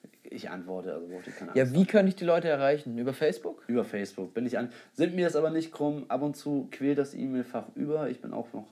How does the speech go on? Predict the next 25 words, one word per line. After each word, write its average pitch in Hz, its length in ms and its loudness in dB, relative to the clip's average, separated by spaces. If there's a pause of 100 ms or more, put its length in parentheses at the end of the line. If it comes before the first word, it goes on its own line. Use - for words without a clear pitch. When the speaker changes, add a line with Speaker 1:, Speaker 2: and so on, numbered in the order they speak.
Speaker 1:
anderweitig 117 500 -2
berufstätig 120 760 -4
und, 101 200 -4
äh, 98 220 -2
dass 107 180 -6
ich 107 100 -8
nicht 107 140 -12
immer 101 160 -6
gleich 95 200 -4
sofort - 320 -6
antworte. 117 540 -4 (180)
Speaker 2:
Antwortest 139 400 4
Speaker 1:
Aber 127 200 6
Speaker 2:
du - 0 -
aber - 60 -4
immer? 175 260 -2 (840)
Speaker 1:
Zu - 140 -10
neunzig 90 280 -6
Prozent, - 300 -18 (260)
ja. - 60 -6
Speaker 2:
Ja. 107 120 -6 (500)
Speaker 1:
Zu - 120 -16
neunzig - 260 -12
Prozent, - 320 -20
ja. - 80 -18